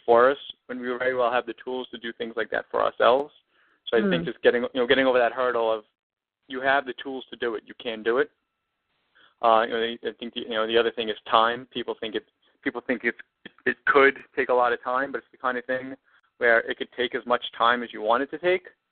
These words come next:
Speaker 2: Right.
Speaker 1: And, and then, you know, and then if it's a pri-, and then if it's a priority, we all have twenty-four hours,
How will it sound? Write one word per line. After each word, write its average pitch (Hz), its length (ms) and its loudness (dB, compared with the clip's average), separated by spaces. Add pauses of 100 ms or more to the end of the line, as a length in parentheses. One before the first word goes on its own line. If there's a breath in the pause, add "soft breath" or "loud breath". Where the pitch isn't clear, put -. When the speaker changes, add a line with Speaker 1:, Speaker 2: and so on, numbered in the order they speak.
(460)
Speaker 2:
Right. 175 400 -2 (200)
Speaker 1:
And, 254 120 -2 (180)
and 127 120 0
then, 123 160 4
you 127 100 0
know, 120 100 2
and 120 140 2
then 120 120 -2
if 120 120 0
it's 139 140 -6
a 127 40 -4
pri-, 135 400 2
and 123 160 -6
then 120 80 -6
if 120 120 -6
it's 127 120 -8
a 127 60 -6
priority, 135 680 2 (320)
we 120 120 -6
all 135 180 2
have 139 220 -6
twenty-four 131 500 -2
hours, 120 280 0